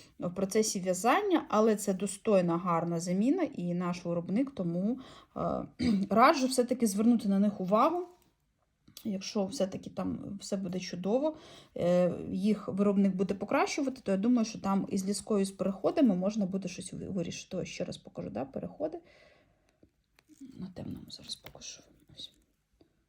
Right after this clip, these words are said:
О, бачите? Ну, тобто він є, він відчувається, але він не критичний. А, в стакані він ходить, тобто спиця зараз я прокручую, да? Ось зараз, о, бачите? А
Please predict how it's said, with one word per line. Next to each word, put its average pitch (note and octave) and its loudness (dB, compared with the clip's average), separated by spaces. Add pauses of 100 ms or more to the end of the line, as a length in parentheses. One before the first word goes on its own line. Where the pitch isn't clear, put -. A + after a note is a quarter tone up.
(140)
О, G3+ -10
бачите? A#3+ -8 (1600)
Ну, - -16
тобто A#3 -2
він C4 8
є, A3+ 2
він G3+ 2
відчувається, A#3 -4
але A#3 0
він A3+ 2
не G#3+ 2
критичний. E3+ -6 (320)
А, F3+ 2 (360)
в - -12
стакані B3 6
він B3 6
ходить, F#3+ 2
тобто G3+ -6
спиця - -4
зараз F#3 2
я F3 2
прокручую, F3+ -4
да? A3 -2 (400)
Ось - -16
зараз, - -16 (420)
о, D3 -6
бачите? G3 -6 (800)
А F#3 -2